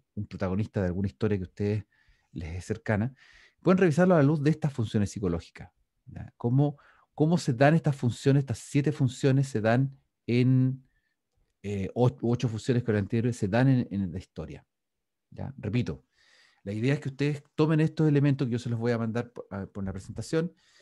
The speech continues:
den una leída y lo tengan, eh, lo tengan, eh, em, de manera concreta en el papel, eh,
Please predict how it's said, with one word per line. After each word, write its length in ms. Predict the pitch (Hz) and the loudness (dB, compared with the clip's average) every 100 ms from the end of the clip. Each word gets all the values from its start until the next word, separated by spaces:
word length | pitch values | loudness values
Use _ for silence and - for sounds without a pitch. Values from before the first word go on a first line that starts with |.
| _ _ _ _ _ _ _ _ _ _ _ - - | _ _ _ _ _ _ _ _ _ _ _ -20 -2
den 200 | 135 151 | 4 6
una 160 | 139 | 8
leída 460 | 135 139 139 160 170 - | 8 8 8 6 2 -2
y 80 | 127 | 0
lo 120 | 127 | 2
tengan, 1040 | 160 151 160 160 156 151 143 139 131 104 - _ _ _ _ _ _ _ _ _ _ _ _ - _ _ - | 2 4 4 4 4 4 4 4 4 0 -10 _ _ _ _ _ _ _ _ _ _ _ _ -20 _ _ -10
eh, 360 | 113 113 107 | -6 -6 -6
lo 140 | - 107 | -6 -2
tengan, 340 | 147 143 135 | 0 2 2
eh, 360 | 120 113 110 104 | 0 0 0 -2
em, 1000 | 131 110 104 101 98 95 92 90 90 90 - _ | -6 -6 -4 -4 -4 -4 -4 -4 -6 -8 -10 _
de 140 | - 113 | -6 -2
manera 520 | 117 131 131 120 110 | 0 2 2 2 0
concreta 640 | 117 110 151 135 113 113 | -4 0 0 2 0 0
en 120 | 104 | -2
el 140 | 101 92 | -4 -4
papel, 640 | 107 151 135 120 107 101 | 0 2 4 2 -2 -4
eh, 640 | 98 95 92 92 - - | -6 -6 -6 -8 -10 -16